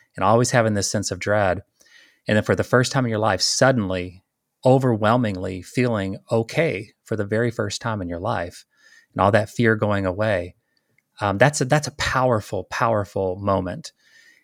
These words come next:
And that's why people living in these clusters of poverty and growing up with chronic, um, stress, adverse childhood experiences,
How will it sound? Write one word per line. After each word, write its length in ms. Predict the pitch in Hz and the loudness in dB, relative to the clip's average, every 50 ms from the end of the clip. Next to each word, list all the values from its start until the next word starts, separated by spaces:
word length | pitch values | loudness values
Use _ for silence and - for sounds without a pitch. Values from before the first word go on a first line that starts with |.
| _ _ - | _ _ 0
And 480 | 117 113 110 107 104 104 101 98 101 - _ _ _ _ _ _ - | 2 2 4 2 2 0 -2 -4 -6 -10 _ _ _ _ _ _ -12
that's 480 | 127 117 - 120 131 143 143 - - - | -2 2 4 4 4 4 2 -2 -4 -2
why 400 | 120 117 113 113 110 110 110 - - | 0 0 0 0 -2 -2 -4 -6 -8
people 560 | - - 113 110 - 117 107 104 104 101 101 | -6 -6 -6 -4 -2 -2 0 0 0 -2 -2
living 360 | 104 107 107 107 107 104 101 | -2 -2 -2 0 -2 -2 -2
in 80 | 101 101 | -2 -2
these 160 | 95 92 - | -4 -4 -6
clusters 420 | - - - 110 - - 104 98 | -4 -2 -2 -2 -2 -2 -4 -4
of 120 | 101 - - | -4 -6 -4
poverty 640 | - - 104 101 95 101 98 101 101 98 98 95 92 | -2 0 0 0 0 -2 -2 -2 -4 -4 -4 -4 -4
and 180 | 90 92 90 | -6 -6 -4
growing 320 | 92 101 104 104 101 98 98 | -2 0 2 2 2 2 0
up 140 | 95 - | 0 -2
with 100 | - - | -4 -8
chronic, 480 | - - - 104 101 101 95 92 - _ _ _ _ _ _ _ _ _ - | -10 -10 -8 -6 -4 -4 -6 -6 -8 _ _ _ _ _ _ _ _ _ -2
um, 200 | 104 95 92 95 | -2 -2 0 -2
stress, 460 | 95 - - 117 107 104 104 - - - - | -4 -2 0 2 2 2 2 -2 -6 -4 0
adverse 400 | - 113 113 107 - 104 98 - | 2 2 2 2 0 -2 -4 -4
childhood 400 | - - 117 107 104 98 107 101 | -6 -4 -4 -2 -2 -2 -4 -4
experiences, 1120 | 101 - - - - - 104 101 107 107 104 104 - - - 107 101 101 98 98 - - | -6 -6 -8 -10 -8 -6 -6 -4 -4 -4 -4 -6 -6 -4 -4 -2 -2 -2 -4 -6 -8 -8